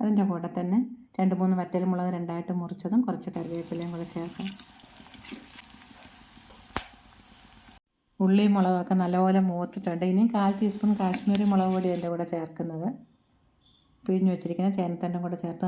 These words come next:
നല്ലപോലെ ഒന്ന് ഇളക്കി പുരട്ടി പൊത്തി വയ്ക്കണം. ഇനി തീ ഏറ്റവും കുറച്ചേ വെക്കാവൂ. നമ്മളിതിൽ വെള്ളമൊന്നും ഒഴിക്കുന്നില്ല. അപ്പോൾ ഇടയ്ക്കിടയ്ക്കൊന്ന് തുറന്ന് നോക്കി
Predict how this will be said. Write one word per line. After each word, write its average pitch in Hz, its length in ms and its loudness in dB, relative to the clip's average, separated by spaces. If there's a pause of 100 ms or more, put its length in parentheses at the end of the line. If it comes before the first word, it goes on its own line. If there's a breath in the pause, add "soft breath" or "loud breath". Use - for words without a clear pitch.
നല്ലപോലെ 170 420 -4
ഒന്ന് 170 160 -4
ഇളക്കി 160 280 -8 (100)
പുരട്ടി 160 380 -4 (540)
പൊത്തി 175 300 -2
വയ്ക്കണം. 156 340 -4 (840)
ഇനി 202 140 8 (100)
തീ 214 80 2 (220)
ഏറ്റവും 196 340 2
കുറച്ചേ 185 420 2
വെക്കാവൂ. 180 400 -2 (100)
നമ്മളിതിൽ 185 440 2
വെള്ളമൊന്നും 180 500 2
ഒഴിക്കുന്നില്ല. 170 500 -4
അപ്പോൾ 190 180 2
ഇടയ്ക്കിടയ്ക്കൊന്ന് 196 600 0 (380)
തുറന്ന് 202 340 4
നോക്കി 190 300 4